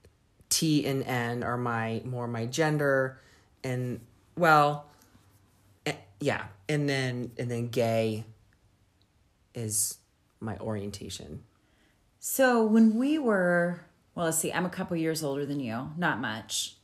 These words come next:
Speaker 2: two, two and a half, three years older than you.
Speaker 1: Mm-hmm.
Speaker 2: Um, when we were growing up,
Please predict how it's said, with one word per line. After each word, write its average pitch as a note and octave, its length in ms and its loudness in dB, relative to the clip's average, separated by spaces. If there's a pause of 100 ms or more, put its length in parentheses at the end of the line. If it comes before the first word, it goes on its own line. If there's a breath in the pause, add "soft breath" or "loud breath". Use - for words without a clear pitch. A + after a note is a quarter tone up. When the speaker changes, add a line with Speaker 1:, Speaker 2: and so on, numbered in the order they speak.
Speaker 2:
two, E3 220 -4
two - 240 -6
and F3 80 -4
a F3+ 40 -4
half, F3+ 320 -4
three E3+ 160 -2
years D#3+ 220 0
older D3 180 0
than D3 160 -2
you. C#3 140 -2
Speaker 1:
Mm-hmm. B2 380 -4 (440 loud breath)
Speaker 2:
Um, D3 580 -2 (440)
when F#3 240 2
we A3 160 4
were B3 100 4
growing E3+ 460 2
up, C#3+ 340 -2